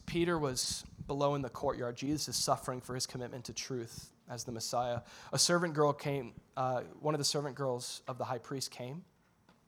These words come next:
It's a little girl, okay? Like, it's a little, this is not like a big soldier, like, "Are you one of the disciples?"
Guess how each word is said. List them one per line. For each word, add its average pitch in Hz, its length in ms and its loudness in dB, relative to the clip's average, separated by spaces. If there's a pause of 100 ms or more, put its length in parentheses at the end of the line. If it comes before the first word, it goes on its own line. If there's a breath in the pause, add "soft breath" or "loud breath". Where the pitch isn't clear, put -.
(400)
It's - 120 -2
a 185 60 4
little 156 260 8
girl, 131 360 4 (360)
okay? 202 180 -6 (1160 soft breath)
Like, 131 100 -10
it's - 140 -2
a 208 40 6
little, 170 220 6
this 165 160 2
is 180 140 2
not 180 240 8
like 143 120 6
a 127 60 2
big 143 380 0
soldier, 131 320 2
like, 95 180 -2
"Are 110 140 2
you 117 180 8
one 117 160 8
of 104 140 2
the 107 80 4
disciples?" - 720 4